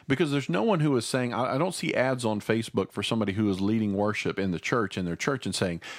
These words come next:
"Here, I'm gonna teach you how to prepare your heart to worship God," which is you need to repent and you need to get right with God before you go in to worship Him. See, in the temple, uh, in the Old Testament, when they would go into the Holy of Holies to pray, or,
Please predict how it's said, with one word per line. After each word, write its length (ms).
"Here, 260
I'm 140
gonna 180
teach 320
you 100
how 160
to 100
prepare 420
your 160
heart 280
to 120
worship 380
God," 260
which 180
is 220
you 140
need 200
to 100
repent 640
and 140
you 80
need 160
to 80
get 180
right 300
with 220
God 300
before 280
you 80
go 260
in 80
to 120
worship 420
Him. 160
See, 180
in 80
the 80
temple, 480
uh, 360
in 280
the 140
Old 160
Testament, 500
when 120
they 100
would 100
go 180
into 160
the 120
Holy 240
of 60
Holies 340
to 100
pray, 400
or, 160